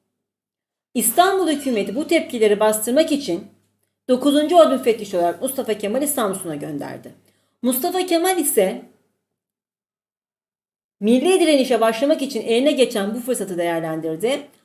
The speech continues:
Halkın işgallere gösterdiği tepkinin haklı olduğunu söyleyen bir rapor hazırladı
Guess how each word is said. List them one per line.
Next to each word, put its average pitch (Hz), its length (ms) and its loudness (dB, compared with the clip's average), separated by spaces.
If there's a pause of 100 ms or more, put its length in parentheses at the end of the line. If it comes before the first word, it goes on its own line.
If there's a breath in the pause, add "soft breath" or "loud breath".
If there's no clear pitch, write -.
(240)
Halkın 277 440 4
işgallere 285 580 2
gösterdiği 285 560 -2
tepkinin 208 400 -4
haklı 208 440 -2
olduğunu 190 460 4
söyleyen 196 540 -2
bir 175 140 -2
rapor 165 240 -4
hazırladı 294 840 4